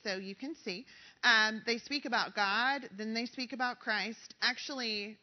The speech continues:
probably about fifty years later, some attacks came against the Holy Spirit, people attacking that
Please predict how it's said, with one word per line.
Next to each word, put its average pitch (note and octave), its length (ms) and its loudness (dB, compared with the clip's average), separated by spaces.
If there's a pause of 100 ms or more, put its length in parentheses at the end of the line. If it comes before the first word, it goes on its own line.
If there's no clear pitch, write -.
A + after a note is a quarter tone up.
probably C4 240 -6
about G#3+ 220 -2
fifty A#3+ 280 -10
years G#3+ 280 -4
later, F#3+ 420 -6 (340)
some A#3 140 -4
attacks G#3+ 560 -4
came G#3+ 260 -6
against G3 380 -8
the G3 60 -10
Holy G3 260 -8
Spirit, A3 600 -4
people A3 420 -8
attacking F#3+ 580 -6
that F3 180 -2